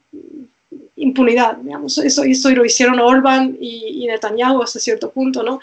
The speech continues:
Em, pero la verdad, creo que esto en particular ahora no me parece el mayor riesgo para la democracia. La razón es que creo que esos líderes han, desde entonces, desde el principio,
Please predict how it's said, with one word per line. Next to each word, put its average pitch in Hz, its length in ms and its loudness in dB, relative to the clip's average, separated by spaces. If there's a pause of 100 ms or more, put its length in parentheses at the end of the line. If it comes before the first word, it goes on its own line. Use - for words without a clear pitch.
(480)
Em, 247 640 0 (140)
pero 294 480 4
la 294 140 4
verdad, 302 320 2 (240)
creo 339 260 2
que 339 360 0 (680)
esto - 340 2
en 330 120 4
particular 285 560 0
ahora 294 380 0
no 269 80 -2
me 311 120 0
parece 262 560 -4 (220)
el 285 140 2
mayor 262 360 4
riesgo 233 440 -4
para 226 160 -8
la 226 80 -6
democracia. 240 500 -8
La 277 100 2
razón 311 380 4
es 311 160 -2
que 262 260 -2 (260)
creo 381 160 2
que 392 140 4
esos 311 180 0
líderes 311 580 2
han, 277 400 0
desde 311 340 2
entonces, 294 440 0
desde 269 140 -4
el 269 60 -4
principio, 294 460 -2